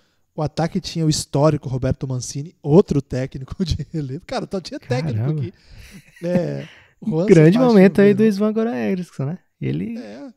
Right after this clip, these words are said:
Speaker 2: treinou essa galera.
Speaker 1: Isso, e inclusive estava nesse time também o atual técnico da Lazio, Simone Inzaghi,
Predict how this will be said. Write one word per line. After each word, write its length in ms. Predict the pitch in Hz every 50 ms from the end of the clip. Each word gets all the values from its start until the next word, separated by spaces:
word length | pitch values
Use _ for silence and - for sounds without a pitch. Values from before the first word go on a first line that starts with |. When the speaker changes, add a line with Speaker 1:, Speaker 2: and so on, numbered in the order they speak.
| _ _
Speaker 2:
treinou 340 | - 147 170 233 247 220 202
essa 200 | 214 - - 190
galera. 340 | - 76 - - 147 165 180 - _ _ _ _ _ _ _ _ _ _ _ _
Speaker 1:
Isso, 340 | 190 180 208 262 269 - _ _
e 140 | 202 214 302
inclusive 720 | 359 359 339 269 208 160 131 135 135 131 120 110 131 - - _
estava 720 | 220 226 - _ _ 156 135 139 139 131 127 127 127 123
nesse 300 | 120 127 127 - - 135
time 320 | - - 143 147 143 151
também 420 | 151 180 175 165 156 160 190 262 _ _ _ _ _ _ _
o 300 | 277 285 302 320 339 370
atual 440 | 381 381 - 427 453 415 302 339 359
técnico 680 | - - 220 240 254 - 202 180 - - 143 131 - _ _ _
da 160 | 131 147 147 135 -
Lazio, 400 | 180 160 147 160 156 143 139 180
Simone 560 | _ - - 208 185 160 160 170 180 214 240 262
Inzaghi, 540 | - - 247 220 180 180 190 196 170 160